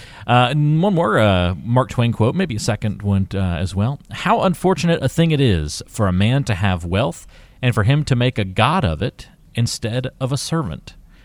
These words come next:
Now, you talk about some wisdom embedded in a quote. That's certainly rich with that.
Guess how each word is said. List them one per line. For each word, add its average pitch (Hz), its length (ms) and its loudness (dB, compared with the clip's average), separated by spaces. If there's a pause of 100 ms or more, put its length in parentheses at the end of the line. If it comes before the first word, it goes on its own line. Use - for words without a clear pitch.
(240)
Now, - 80 -2
you 135 60 2
talk 101 200 0
about 85 280 -4
some 90 260 -2
wisdom 90 540 2
embedded 90 380 -2
in 80 140 -4
a 73 40 -6
quote. 110 380 -2
That's 92 220 -8
certainly 78 480 -4
rich 95 260 -6
with - 140 -8
that. - 180 -14